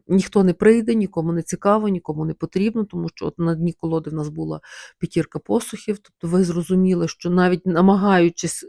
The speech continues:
кликати на допомогу, намагаючись, е, пояснити ситуацію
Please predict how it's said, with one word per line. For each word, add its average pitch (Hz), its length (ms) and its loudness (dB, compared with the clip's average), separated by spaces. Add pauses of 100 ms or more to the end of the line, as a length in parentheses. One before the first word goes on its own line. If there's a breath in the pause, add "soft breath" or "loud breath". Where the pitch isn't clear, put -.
кликати 220 420 2
на 233 80 2
допомогу, 214 440 0
намагаючись, 185 920 2 (760 loud breath)
е, 170 100 2
пояснити 202 720 6
ситуацію 247 920 2